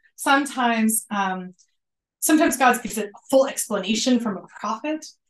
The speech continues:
And I think about, like, when are, and what moment am I in? So it's those of you who come tomorrow will hear this story again. That's okay. I repeat myself a lot.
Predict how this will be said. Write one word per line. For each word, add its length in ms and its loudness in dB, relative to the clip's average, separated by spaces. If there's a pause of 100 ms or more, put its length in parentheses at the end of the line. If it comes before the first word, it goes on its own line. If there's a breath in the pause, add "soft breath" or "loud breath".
And 100 4
I 100 6
think 240 -4
about, 200 -2
like, 200 -6
when 760 -4
are, 180 2
and 400 0
what 220 -6
moment 440 -2
am 120 -4
I 180 -8
in? 160 -18 (1000)
So 120 2
it's 120 2
those 180 0
of 60 -4
you 100 2
who 140 -4
come 160 -2
tomorrow 380 0
will 80 -6
hear 160 -6
this 200 -8
story 300 -4
again. 420 -10 (500)
That's 180 -4
okay. 220 -10
I 80 -10
repeat 280 -12
myself 320 -14
a 40 -18
lot. 200 -12